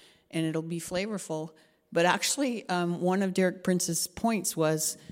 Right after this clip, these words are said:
it flavors the earth for the Lord because it's the only thing that makes the earth palatable to him because of sin. So when Christ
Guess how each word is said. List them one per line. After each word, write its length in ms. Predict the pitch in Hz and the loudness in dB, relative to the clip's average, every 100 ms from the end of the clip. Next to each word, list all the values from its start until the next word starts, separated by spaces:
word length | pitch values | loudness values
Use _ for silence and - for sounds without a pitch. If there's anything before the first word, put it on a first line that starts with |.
| - | -10
it 180 | - 185 | 0 0
flavors 460 | - 190 185 208 202 | 2 2 4 4 2
the 160 | 190 | 2
earth 240 | 170 170 - | 2 0 -6
for 220 | - 160 | 0 2
the 120 | 151 | 2
Lord 720 | 143 143 151 165 135 135 147 - - _ _ | 2 4 4 4 4 0 -2 -8 -14 _ _
because 280 | - 160 147 | -2 0 2
it's 220 | 151 - | 0 0
the 140 | 175 - - | -2 -4 0
only 480 | 180 190 196 190 180 | 4 6 6 6 2
thing 680 | - - 202 147 139 160 202 - - _ | 0 0 2 2 0 0 -2 -6 -20 _
that 180 | 160 - | -2 0
makes 360 | 170 165 165 - | 2 2 2 0
the 100 | 165 | 0
earth 300 | 151 - - | 0 0 -4
palatable 720 | - 180 170 170 170 156 160 | -4 -4 -2 0 0 -2 -4
to 260 | - 170 165 | -4 -4 -2
him 400 | 156 143 160 156 - _ _ - | -2 -2 -2 -6 -18 _ _ -10
because 340 | 165 156 139 | -4 -2 -2
of 100 | 147 | -2
sin. 400 | - - 339 156 - - _ _ _ _ - _ - | 0 2 2 0 -6 -20 _ _ _ _ -20 _ -16
So 300 | - - 170 | -4 2 2
when 180 | 165 165 | 4 0
Christ 640 | - - 185 185 - - | 0 2 4 2 -2 -8